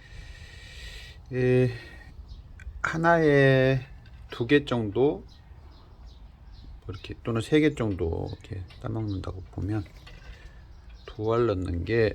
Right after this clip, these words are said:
적당하다고 생각해서 지금, 어, 두 알을 넣고 있습니다.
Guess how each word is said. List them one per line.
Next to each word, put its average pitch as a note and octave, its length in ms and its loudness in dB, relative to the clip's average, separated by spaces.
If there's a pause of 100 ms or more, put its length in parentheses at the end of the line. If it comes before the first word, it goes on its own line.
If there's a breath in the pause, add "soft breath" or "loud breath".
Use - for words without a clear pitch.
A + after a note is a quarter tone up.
적당하다고 F#2+ 920 -6
생각해서 F#2+ 520 -6
지금, F2 300 -8 (1500 loud breath)
어, F2 360 -8
두 - 160 -12
알을 G2+ 340 -4 (440)
넣고 - 320 -8
있습니다. - 580 -8